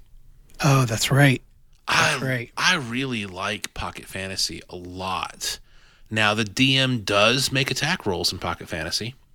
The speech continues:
Speaker 2: 'cause
Speaker 1: Yep.
Speaker 2: there's a, there's, there's combat, there's, there's opposed combat skill rolls. I still wanna play Pocket Fantasy. We had the idea, God, ten episodes ago or longer, that Brian was gonna run us in an impromptu session, but then, you know,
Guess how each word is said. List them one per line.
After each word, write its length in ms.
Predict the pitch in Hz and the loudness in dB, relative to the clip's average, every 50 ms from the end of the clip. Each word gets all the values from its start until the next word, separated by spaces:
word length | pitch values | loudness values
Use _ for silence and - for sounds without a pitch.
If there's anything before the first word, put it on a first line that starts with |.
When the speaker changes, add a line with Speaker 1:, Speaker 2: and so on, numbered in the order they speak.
| - _ - - - | -20 _ -20 -14 -8
Speaker 2:
'cause 120 | - 71 | -4 -2
Speaker 1:
Yep. 60 | 69 | 0
Speaker 2:
there's 160 | 101 90 - - | 0 0 0 -4
a, 80 | 95 | -4
there's, 220 | 80 98 104 92 - | -4 -4 -4 -4 -4
there's 160 | 104 98 - | -4 -4 -2
combat, 560 | - - - 139 139 127 107 92 - - - | -2 0 0 0 0 2 2 0 0 -2 -6
there's, 220 | 110 107 101 - - | -6 -6 -6 -6 -10
there's 320 | - - 101 101 101 - - | -10 -8 -8 -6 -6 -6 -6
opposed 440 | - - - - 117 113 113 110 - | -8 -6 -4 0 0 0 2 0 0
combat 400 | - - 113 113 107 98 - - | -2 -2 -2 0 0 -2 -2 0
skill 240 | - - - 98 92 | -2 -2 0 -2 -4
rolls. 360 | 90 90 90 87 92 - - - - - - - - - - - _ - | -4 -6 -6 -6 -6 -6 -6 -8 -10 -16 -14 -12 -12 -14 -14 -16 _ -2
I 200 | - 113 147 175 | 0 2 2 2
still 520 | 185 - - - - - - 127 131 135 123 | 2 2 2 2 2 0 -4 -8 -6 -6 -6
wanna 160 | 120 110 104 | -6 -6 -6
play 140 | - 107 98 | -6 -8 -6
Pocket 280 | - 104 95 90 85 | -4 -6 -6 -6 -8
Fantasy. 460 | - 95 92 92 87 - - 87 - - _ _ - - - - - | -8 -8 -6 -4 -4 -4 -6 -6 -12 -18 _ _ -20 -20 -20 -12 -2
We 140 | 120 127 131 | 0 0 2
had 300 | - - 156 160 165 156 | 2 2 2 2 0 0
the 120 | 160 156 | 0 0
idea, 600 | 139 120 101 110 113 113 117 113 110 110 104 - _ _ - - | 0 -2 -2 -4 -4 -2 -2 -2 -2 -2 -4 -8 _ _ -8 -6
God, 360 | - 107 104 101 98 95 92 - _ _ - | -4 -2 -2 -2 -2 -2 -4 -6 _ _ -6
ten 240 | - - 123 117 110 | -6 -4 -2 -2 -4
episodes 460 | 110 110 - - - 107 95 - - | -4 -6 -4 -4 -4 -4 -4 -6 -6
ago 340 | - 95 92 90 90 90 90 | -6 -6 -6 -6 -8 -8 -8
or 140 | 90 90 90 | -8 -8 -8
longer, 560 | 95 95 98 101 117 127 131 113 95 90 87 - - - - - - _ - | -8 -4 2 2 2 4 4 0 -2 -2 -4 -6 -10 -12 -12 -12 -12 _ -4
that 220 | 110 98 - 101 | -4 -4 -2 -4
Brian 540 | - 101 98 101 98 101 101 110 117 123 123 | -6 -4 0 2 2 2 2 2 0 -2 -2
was 120 | 113 104 | -2 -2
gonna 200 | - 110 95 92 | -2 -2 -4 -4
run 220 | 92 92 95 92 98 | -2 -2 -2 -2 -2
us 180 | 101 - - | -2 -2 -2
in 60 | 110 | -2
an 80 | 95 92 | -4 -6
impromptu 400 | 90 87 - 95 92 92 92 95 | -6 -6 -4 -6 -6 -4 -4 -6
session, 400 | - - 101 92 - - 127 123 | -4 -4 -4 -2 -2 -2 -2 -2
but 180 | 107 - 90 98 | -6 -6 -4 0
then, 460 | 131 143 139 117 107 107 120 127 - - - - - - - - - | 2 2 4 2 2 -2 -4 -8 -10 -14 -20 -20 -20 -20 -20 -16 -6
you 100 | - 131 | -4 -2
know, 340 | 101 92 95 101 120 117 | -2 -2 -2 -4 -6 -8